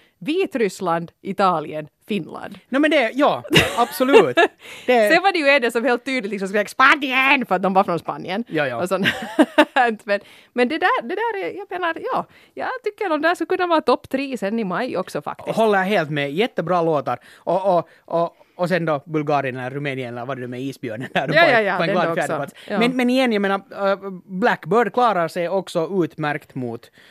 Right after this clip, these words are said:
Speaker 2: mot, äh, Maltas ballad, tycker jag alltså personligen i min smak. Så, så inte ska jag nu heller kasta in handduken ännu, fast det kommer bara fler ballader hela tiden.
Speaker 1: Nej,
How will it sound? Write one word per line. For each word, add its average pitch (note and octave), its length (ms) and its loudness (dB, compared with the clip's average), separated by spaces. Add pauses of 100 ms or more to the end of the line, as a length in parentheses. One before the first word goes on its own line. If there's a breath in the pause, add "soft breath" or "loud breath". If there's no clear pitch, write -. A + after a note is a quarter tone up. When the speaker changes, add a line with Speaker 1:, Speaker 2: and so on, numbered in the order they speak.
(180 soft breath)
Speaker 2:
mot, B2+ 500 -6
äh, B2+ 60 -4 (680)
Maltas D3+ 540 -6
ballad, A2+ 320 -6 (100)
tycker - 240 -2
jag C#3 100 0
alltså C3+ 160 -8
personligen B2 560 -6
i A#2+ 40 -8
min B2 220 -6
smak. B2 280 -10
Så, D3 120 -6 (220 loud breath)
så G3 220 0
inte A3 140 -6
ska A#3 120 -2
jag A3+ 80 0
nu A#3+ 120 -2 (100)
heller A3 180 0
kasta F#3+ 300 -4
in D#3+ 180 -2 (440 soft breath)
handduken D3 500 -2
ännu, B2+ 320 -10
fast - 240 -12
det A#2+ 300 -8 (400)
kommer B2 280 -8
bara C3 300 -8
fler B2+ 200 -8
ballader A2+ 340 -10
hela B2 180 -12
tiden. F#2+ 280 -14 (260 soft breath)
Speaker 1:
Nej, D#4+ 280 -2